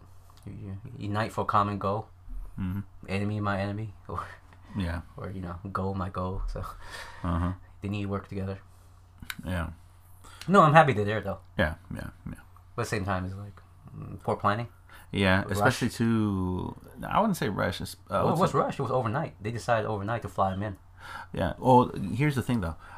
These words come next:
Speaker 2: Um, the reason that I heard, and I've heard from numerous reports, and I think the first person who reported it was, uh, Dave Meltzer, Uncle Dave.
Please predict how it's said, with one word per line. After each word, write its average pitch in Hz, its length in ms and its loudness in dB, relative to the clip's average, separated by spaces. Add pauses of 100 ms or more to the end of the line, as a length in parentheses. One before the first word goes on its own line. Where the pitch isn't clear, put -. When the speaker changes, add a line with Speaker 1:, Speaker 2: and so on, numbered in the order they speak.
(140)
Speaker 2:
Um, 101 600 2 (580)
the 107 140 4
reason 143 280 4
that 117 120 0
I 87 120 2
heard, 85 360 -2 (840)
and 95 180 2
I've 95 120 4
heard 104 140 6
from 98 180 4
numerous 90 360 2
reports, - 500 -2
and 87 360 -2
I 85 60 -2
think 107 180 -4
the 107 60 -2
first - 220 -4
person 92 240 -2
who 87 100 -2
reported 87 440 -2
it 85 100 -4
was, 87 320 -2
uh, 85 400 -2 (520)
Dave 92 180 4
Meltzer, - 360 2 (180)
Uncle 85 200 -2
Dave. 82 300 -4